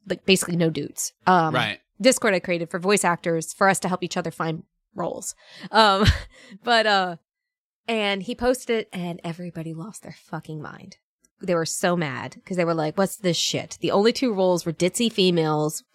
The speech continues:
Speaker 1: of, like, no, no
Speaker 2: No substance.
Speaker 1: Substance, yeah. No, yeah. They were just side
Speaker 2: Right.
Speaker 1: pieces. And all the women were really mad. And so I navigated it for a little while,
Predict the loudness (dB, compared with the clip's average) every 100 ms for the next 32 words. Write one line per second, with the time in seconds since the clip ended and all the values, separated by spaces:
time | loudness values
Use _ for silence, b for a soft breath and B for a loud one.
0 | 0 0 2 -2 -2 -6 -12 _ -2 4
1 | 6 6 4 -4 _ _ _ _ _ _
2 | _ _ -20 _ -2 2 2 2 -2 -12
3 | -20 _ _ _ -4 0 0 0 -2 -4
4 | -4 -6 0 0 0 -8 -6 -6 -4 -2
5 | -2 -2 -8 -4 -4 -4 -4 -4 -6 -8
6 | _ -4 2 2 0 -4 -4 -4 -4 -4
7 | -4 -6 -10 B B B B B 0 2
8 | 0 -4 2 4 4 4 2 -2 -4 -4
9 | -2 -2 -2 -4 -6 -4 -4 2 2 6
10 | 4 4 0 0 -4 -6 -6 -4 -4 0
11 | 2 2 0 -2 -6